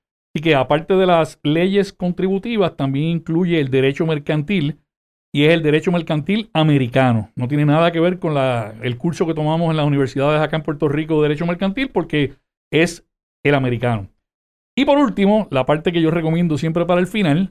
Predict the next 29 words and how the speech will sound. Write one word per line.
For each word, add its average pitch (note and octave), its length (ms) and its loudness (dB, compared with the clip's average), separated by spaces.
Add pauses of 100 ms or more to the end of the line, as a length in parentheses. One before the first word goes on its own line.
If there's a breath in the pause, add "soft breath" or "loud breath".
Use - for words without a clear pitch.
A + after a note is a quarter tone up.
(160)
es D#3 340 0
business G#3+ 800 2
concepts, D#3+ 720 -2 (100)
conceptos F#3 640 0
comerciales, E3+ 680 0 (500)
donde F3+ 240 4
ahí F3 140 6
los A3 180 0
temas F3 520 0 (120)
son F3+ 480 0 (140)
principalmente E3 960 0
áreas E3 520 -2 (120)
no D#3 240 0
relacionadas E3 540 0
a E3+ 60 2
la E3 80 0
contabilidad, F3 800 0 (580)
como C#3+ 260 0
sería D3 580 2
el C3 500 2
área D3 440 4
de C#3 200 2
computadoras, D3 840 2 (600)
como D3 200 0
sería C#3 400 2
el C#3+ 240 -2
área D3+ 420 0
de C#3 180 0
gerencia, C#3 680 -2